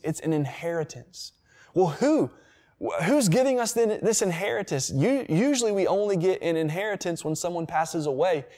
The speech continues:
typically a parent, right? A grandparent or a, a, a, a mother or a father.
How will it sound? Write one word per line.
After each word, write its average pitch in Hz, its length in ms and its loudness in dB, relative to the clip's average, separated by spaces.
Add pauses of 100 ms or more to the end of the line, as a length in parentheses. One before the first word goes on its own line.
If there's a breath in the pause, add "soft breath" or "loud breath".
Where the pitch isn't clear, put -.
(100)
typically 202 380 -2
a 143 80 4
parent, 170 400 -4
right? 151 240 2 (300 loud breath)
A 131 80 -2
grandparent 160 600 -2 (220 loud breath)
or 135 140 2
a, 120 100 0 (180)
a, - 60 -2
a, 113 440 -4
a 120 80 -6
mother 165 340 4
or 156 160 4
a 135 80 0
father. 185 520 0